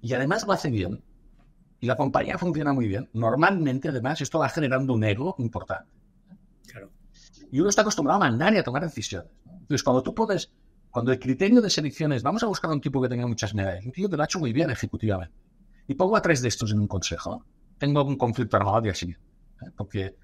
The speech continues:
Speaker 1: porque entonces el objetivo es a ver quién gana la discusión, a ver quién sabe más, es a decirle al C E O de la compañía que tú no sabes, yo sé más que tú y la estoy de vuelta, ¿no? El C E O se cierra, no te da la información, es un conflicto permanente, esto es un desastre, ¿no? Entonces, está muy bien la experiencia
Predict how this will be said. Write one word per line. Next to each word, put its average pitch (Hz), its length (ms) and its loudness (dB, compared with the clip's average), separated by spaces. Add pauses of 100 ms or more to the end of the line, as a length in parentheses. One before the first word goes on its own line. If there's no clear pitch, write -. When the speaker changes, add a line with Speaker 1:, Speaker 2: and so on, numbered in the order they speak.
(160)
Speaker 1:
porque 92 160 -8
entonces 117 220 2
el 139 80 4
objetivo 113 300 0
es 120 40 4
a 117 40 6
ver 101 100 2
quién 104 180 2
gana 92 200 0
la 90 100 -2
discusión, 131 500 -2
a 113 60 0
ver 104 120 -6
quién - 140 -12
sabe - 260 -8
más, 131 380 -2 (440)
es 98 180 0
a 95 60 4
decirle 95 360 2
al 98 120 4
C - 180 0
E 104 40 6
O 101 60 4
de 101 80 2
la 98 100 4
compañía 92 400 -2
que 90 80 -4
tú 90 100 -4
no 95 80 0
sabes, 110 340 2
yo 98 80 -2
sé - 120 -6
más 92 120 -6
que - 120 -10
tú 117 180 0
y 98 40 2
la 90 100 -4
estoy - 180 -10
de 90 80 -8
vuelta, 120 380 0
¿no? 107 220 -6 (240)
El 92 100 -8
C - 120 -2
E 98 40 4
O 98 40 2
se - 140 -4
cierra, 131 480 0
no 117 100 0
te 107 80 -4
da 98 140 2
la 95 60 -2
información, 131 800 -2 (220)
es 95 120 -12
un 98 140 -10
conflicto - 460 -6
permanente, 110 680 -2
esto - 180 -12
es 110 60 0
un 104 60 2
desastre, - 400 -12 (160)
¿no? - 120 -18 (340)
Entonces, - 380 0 (920)
está 143 400 0
muy 190 180 -2
bien 160 240 2
la 110 60 4
experiencia 104 760 -2